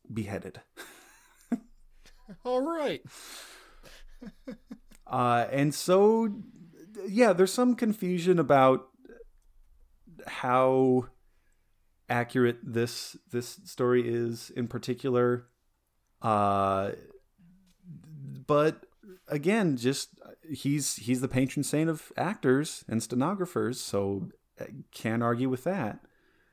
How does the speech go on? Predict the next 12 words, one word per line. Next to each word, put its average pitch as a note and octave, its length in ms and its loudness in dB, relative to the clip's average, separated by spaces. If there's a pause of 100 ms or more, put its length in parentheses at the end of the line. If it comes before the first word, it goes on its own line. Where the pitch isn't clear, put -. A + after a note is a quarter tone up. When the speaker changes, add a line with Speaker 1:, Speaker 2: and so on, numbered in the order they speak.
(540)
Speaker 1:
Uh, G2+ 440 -4
<laughs> - 1800 -20 (1200)
but C#3 340 0
what's D#3+ 360 -2
less F3+ 320 -2
clear C#3+ 500 2
to - 220 -4
me, A#2 180 4
though, G#2 260 2
is F#2+ 120 -4
how A2+ 300 0
he, G#2 460 -4